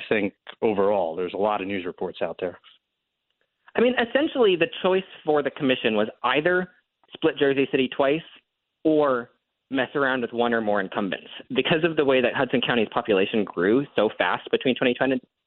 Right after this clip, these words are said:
Speaker 2: twenty ten and twenty twenty, um, the current district's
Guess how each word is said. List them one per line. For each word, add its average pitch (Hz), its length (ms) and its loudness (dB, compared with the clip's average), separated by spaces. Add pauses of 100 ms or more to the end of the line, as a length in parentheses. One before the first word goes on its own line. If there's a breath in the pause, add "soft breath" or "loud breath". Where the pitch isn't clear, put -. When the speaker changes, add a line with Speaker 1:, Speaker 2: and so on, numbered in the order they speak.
Speaker 2:
twenty 135 260 0
ten 131 160 0
and 123 100 0
twenty 131 200 0
twenty, 160 400 0 (560 soft breath)
um, 123 240 2
the 127 80 0
current 151 340 -2
district's 127 380 -2